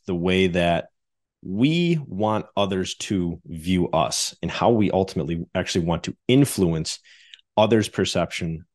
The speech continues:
of how they view us. And so a couple weeks ago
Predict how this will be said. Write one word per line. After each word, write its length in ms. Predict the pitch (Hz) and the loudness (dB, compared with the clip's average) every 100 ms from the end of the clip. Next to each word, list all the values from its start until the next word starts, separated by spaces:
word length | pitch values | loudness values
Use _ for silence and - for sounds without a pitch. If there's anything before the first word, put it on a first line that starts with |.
| - | -10
of 80 | |
how 180 | - 85 | -2 -2
they 140 | 78 78 | -2 -4
view 260 | - 65 | -4 -4
us. 340 | 60 - - - _ _ - - - 104 | -4 -4 -8 -12 _ _ -20 -12 -4 0
And 180 | 101 | 2
so 540 | 95 107 98 98 95 - | 4 4 6 4 2 -2
a 80 | 101 | -2
couple 320 | - 147 135 | 2 2 4
weeks 260 | 110 110 - | 4 2 0
ago 420 | 87 82 80 - | -2 -2 -2 -6